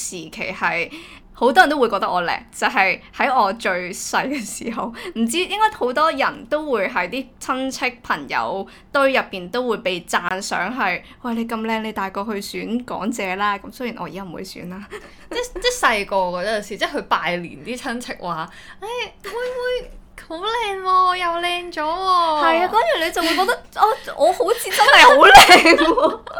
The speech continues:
Speaker 1: <laughs>
Speaker 2: 所以我覺得靚唔靚呢，其實唔係你自己點睇自己，係人哋點睇你咯。即係可能如果個個都讚你靚，你就會覺得自己靚咯，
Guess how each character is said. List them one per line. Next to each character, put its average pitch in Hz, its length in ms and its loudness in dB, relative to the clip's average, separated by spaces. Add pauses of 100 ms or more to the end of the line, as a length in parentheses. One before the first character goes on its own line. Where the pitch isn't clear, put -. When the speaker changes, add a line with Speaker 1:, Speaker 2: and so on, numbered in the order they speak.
Speaker 1:
<laughs> 659 320 -4
Speaker 2:
所 539 120 -2
以 640 160 4
我 320 80 4
覺 349 140 0
得 427 280 -2
靚 240 200 -2
唔 185 120 -12
靚 208 200 -4
呢， 269 160 -4
其 - 80 -8
實 196 240 -6
唔 175 160 -8
係 170 200 -6
你 170 120 -8
自 175 180 -12
己 190 180 -4
點 220 200 -12
睇 226 40 -12 (120)
自 202 60 -12
己， 208 160 -6
係 269 200 -8
人 160 260 -6
哋 165 200 -8
點 180 220 -12
睇 202 400 -6
你 165 280 -8
咯。 196 160 -6 (240)
即 466 100 -6
係 480 100 -2
可 370 200 0
能 220 200 -8
如 233 100 -8
果 311 160 -12
個 254 140 -10
個 247 40 -4
都 269 180 -8
讚 196 300 -4
你 185 120 -8 (160)
靚， 175 340 -6 (400)
你 247 140 2
就 247 180 -4
會 196 140 -6
覺 196 140 -6
得 262 140 -6
自 202 160 -14
己 170 60 -6
靚 170 460 -6
咯， 175 100 -10